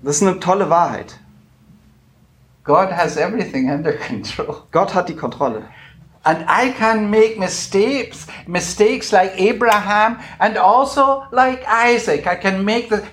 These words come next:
Speaker 2: God will still make it good.
Speaker 1: Und ich kann Fehler machen, genau wie Isaac und,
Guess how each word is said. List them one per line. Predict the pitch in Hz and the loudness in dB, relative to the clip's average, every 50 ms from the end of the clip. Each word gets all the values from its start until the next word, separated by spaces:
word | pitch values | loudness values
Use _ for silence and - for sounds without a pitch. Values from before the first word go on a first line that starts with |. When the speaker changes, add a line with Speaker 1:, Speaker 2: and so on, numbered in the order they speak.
| - 151 | -16 -4
Speaker 2:
God | 143 185 185 196 220 233 202 202 | 0 2 4 4 4 4 2 2
will | 202 202 196 196 | 2 2 2 0
still | - - - - - - 220 240 254 254 262 254 240 240 220 | -2 -8 -10 -10 -6 0 2 2 4 4 4 2 0 0 -2
make | 208 202 214 208 208 - 214 | -2 0 -2 -2 -2 -2 -4
it | - - - - | -4 -4 -6 -8
good. | 147 180 175 139 - - - - - - - - - | -4 -2 -2 -2 -2 -4 -10 -18 -20 -20 -20 -12 -8
Speaker 1:
Und | 147 151 160 | -8 -6 -6
ich | 175 170 - | -6 -6 -4
kann | 202 202 202 196 175 - - - - | -4 -4 -4 -6 -8 -10 -14 -20 -20
Fehler | - - 196 214 240 233 196 156 | -10 -4 -4 -2 0 0 0 0
machen, | 147 147 147 151 156 151 | 2 0 -2 -2 -4 -2
genau | 156 156 175 185 180 | 0 2 2 2 0
wie | 180 165 175 202 214 | -4 -8 -8 -6 -2
Isaac | 202 208 190 185 185 185 - 165 | 2 4 4 4 4 2 -2 -4
und, | 202 220 214 - | -4 -4 -4 -6